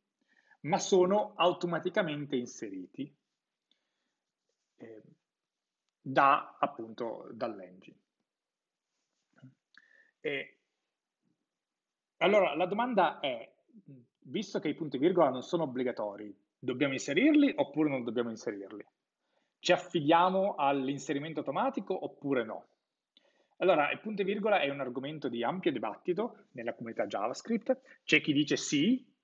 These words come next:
inseriteli sempre, c'è chi dice no, inseriteli solo quando serve e affidatevi al completamento automatico.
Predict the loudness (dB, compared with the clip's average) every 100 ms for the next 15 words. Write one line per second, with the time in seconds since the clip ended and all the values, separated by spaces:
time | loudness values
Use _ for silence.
0 | _ _ _ _ _ _ -8 -2 0 2
1 | 0 0 2 2 4 2 2 -2 -4 -2
2 | -2 2 6 6 4 -2 -8 -6 -6 -8
3 | -8 -8 -10 -4 -2 0 0 0 -2 -10
4 | _ -8 -8 -6 0 2 2 -2 -6 -8
5 | _ _ _ -6 -6 -6 -10 -6 -4 -4
6 | -4 -4 2 4 4 0 -4 -6